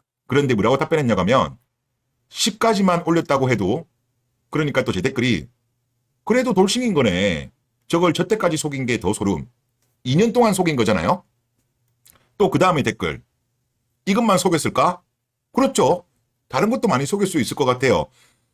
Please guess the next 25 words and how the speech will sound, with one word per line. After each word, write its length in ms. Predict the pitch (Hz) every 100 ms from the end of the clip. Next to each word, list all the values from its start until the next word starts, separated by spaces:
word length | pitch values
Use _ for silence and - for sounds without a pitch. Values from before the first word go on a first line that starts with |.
| _
사람 300 | - 151 185
속이고 440 | 190 240 226 180 170
거짓말하고 560 | 104 104 165 170 127 120
기만하고 520 | 180 180 156 120 117
이런 180 | 135 147
것도요, 560 | 110 107 135 127 73 64
습관이거든요. 680 | - - 233 143 80 98 - _ _ _ _ _ _ _ -
자, 260 | 95 85 -
그러니까 260 | 233 220
다시 160 | 180 165
글 140 | 170
쓰니까 240 | 175 190 139
등장합니다. 600 | 151 147 127 156 156 - _ _ _ _ _ _ _
착한 240 | - - 247
사람이야. 420 | 208 123 87 67 _ _ _ _ _ _ _ - -
이상하다. 500 | 202 220 240 180 180 - _ _
처음에 360 | - 277 269 240
글 140 | 202
쓴 180 | 214 240
사람이 540 | 214 185 180 190 101 - _ _ _ _ _ _
본인이 720 | 208 226 214 180 151 131 110 95
남자처럼 600 | 165 214 180 - 131 107
했잖아요. 420 | 110 107 104 190 - _ _ _ _ _ _
그런데 340 | - 254 240 208
계속 360 | 123 160 -